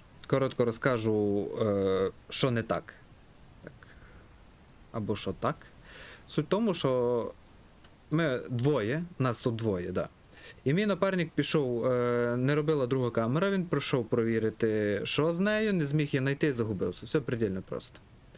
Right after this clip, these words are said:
Як завжди, починається все дуже гарно, дуже класно. М.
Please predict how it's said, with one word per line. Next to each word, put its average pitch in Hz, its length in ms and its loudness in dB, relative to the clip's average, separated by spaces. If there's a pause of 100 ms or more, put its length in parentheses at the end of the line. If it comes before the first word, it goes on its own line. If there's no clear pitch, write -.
(480)
Як 175 160 2
завжди, 151 280 2
починається 131 580 0
все 120 160 -4
дуже 117 260 0
гарно, 131 360 0
дуже 113 260 0
класно. 175 520 -2 (3750)
М. 110 400 -2